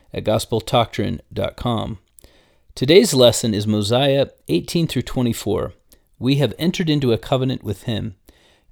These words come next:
This lesson deals with what happens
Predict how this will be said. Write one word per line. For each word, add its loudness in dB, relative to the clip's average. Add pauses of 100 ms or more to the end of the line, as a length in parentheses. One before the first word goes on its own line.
(260)
This 2
lesson 4
deals 2
with -2
what 0
happens -2